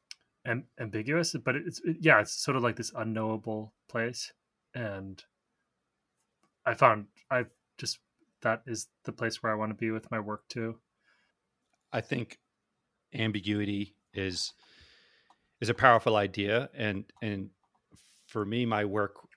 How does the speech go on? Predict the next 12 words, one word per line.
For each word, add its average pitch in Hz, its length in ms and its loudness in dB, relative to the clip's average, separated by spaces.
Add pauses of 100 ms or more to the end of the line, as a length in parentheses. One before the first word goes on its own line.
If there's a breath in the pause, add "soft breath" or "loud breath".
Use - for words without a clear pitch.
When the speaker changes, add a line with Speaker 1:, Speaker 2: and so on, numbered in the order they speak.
(340)
Speaker 2:
might 101 440 -6 (640)
represent 104 760 -4
one 107 200 -4
idea 104 680 -4 (180)
this 117 240 -4
week, 139 300 -2
but 101 320 -4
five 101 340 0
years 101 200 -6
later, 101 280 0
it 110 80 -4
might 98 240 -8